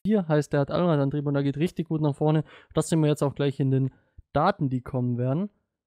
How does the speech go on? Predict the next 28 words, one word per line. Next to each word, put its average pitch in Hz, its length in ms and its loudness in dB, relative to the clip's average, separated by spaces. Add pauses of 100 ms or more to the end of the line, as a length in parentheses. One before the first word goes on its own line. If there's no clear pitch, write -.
(600)
Und 170 260 -2
zwar, 151 640 0
wir 151 180 -2
haben 160 260 -2
nämlich 151 440 0
eine 160 180 0
Geschwindigkeit 170 460 0
von - 180 -8
acht 156 200 -6
Komma 156 260 -2
null, 180 260 0
ein 151 160 0
Handling 156 300 0
von 147 260 -2
sieben 175 240 -2
Komma 160 280 -2 (100)
sieben, 160 160 0
eine 147 140 2
Beschleunigung 156 500 0
von 143 260 -2
neun, 156 300 0 (100)
ein 147 80 -2
Start 165 440 -2 (240)
dank 160 240 0
des 151 160 -6
Allrads 160 340 -2
von 139 180 -2
zehn 180 360 0